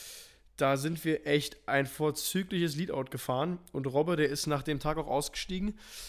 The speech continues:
hatte Sitzprobleme und auch noch zu kämpfen mit den Folgen vom Sturz. Ähm, ist denn, der, der sind dann dreihundert Meter vom Ziel bis in die Beine eingeschlafen.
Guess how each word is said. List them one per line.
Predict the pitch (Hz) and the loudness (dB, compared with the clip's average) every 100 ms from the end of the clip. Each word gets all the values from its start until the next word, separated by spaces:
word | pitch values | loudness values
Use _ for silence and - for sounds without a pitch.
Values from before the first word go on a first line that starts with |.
| - | -12
hatte | - 151 165 | -8 -2 0
Sitzprobleme | 143 180 - 196 160 180 190 185 | 0 -4 -6 -4 0 0 2 2
und | 156 - | 0 0
auch | 147 | 2
noch | 156 147 - | 0 -2 -8
zu | - | -10
kämpfen | 139 165 160 165 | -2 0 0 -2
mit | 156 151 | -2 0
den | 151 | -2
Folgen | - 151 165 | 2 0 0
vom | 160 147 | -4 -6
Sturz. | - 151 196 - - - - - _ _ - | -4 -4 -4 -6 -12 -20 -20 -20 _ _ 0
Ähm, | 143 143 139 139 135 135 135 131 135 _ _ - | 4 4 4 2 0 0 -2 -2 -6 _ _ -10
ist | - 147 - | -4 -2 2
denn, | 170 160 | 2 4
der, | 143 143 131 | 4 4 2
der | 139 135 | 0 0
sind | 151 | 2
dann | 151 139 127 - | 0 0 -2 0
dreihundert | 131 139 143 | 2 4 4
Meter | 143 143 | 2 2
vom | - 143 | 0 -4
Ziel | - 151 | -2 -4
bis | 139 139 | -2 -4
in | 160 | -4
die | 135 | 0
Beine | 135 160 | 2 2
eingeschlafen. | 143 127 120 131 131 170 | 0 -2 -2 -2 -2 -2